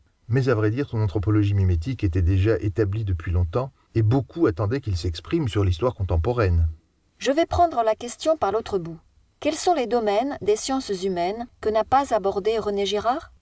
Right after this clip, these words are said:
Speaker 1: Il y en a seulement deux, particulièrement notables. Ce sont la politique et l'économie, deux domaines pour lesquels il n'a rien écrit.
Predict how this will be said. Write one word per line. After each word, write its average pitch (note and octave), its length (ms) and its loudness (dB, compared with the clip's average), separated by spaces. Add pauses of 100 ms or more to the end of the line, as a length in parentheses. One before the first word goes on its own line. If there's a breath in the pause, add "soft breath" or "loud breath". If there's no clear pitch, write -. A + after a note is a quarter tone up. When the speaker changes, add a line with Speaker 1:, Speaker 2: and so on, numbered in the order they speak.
(340)
Speaker 1:
Il C#3 80 0
y D3 100 2
en D3 60 2
a E3 80 4
seulement B2+ 400 0
deux, A#2 340 2 (160)
particulièrement C#3 520 -2
notables. F#2 600 0 (360)
Ce - 140 -10
sont A2+ 180 -2
la F2+ 120 4
politique B2 800 -4
et E3 80 4
l'économie, G#2+ 760 0 (220)
deux C3+ 160 2
domaines C3+ 320 2
pour A#2+ 160 2
lesquels C#3+ 420 0
il B2+ 200 -2
n'a A2 100 2
rien A#2 240 2
écrit. - 460 -8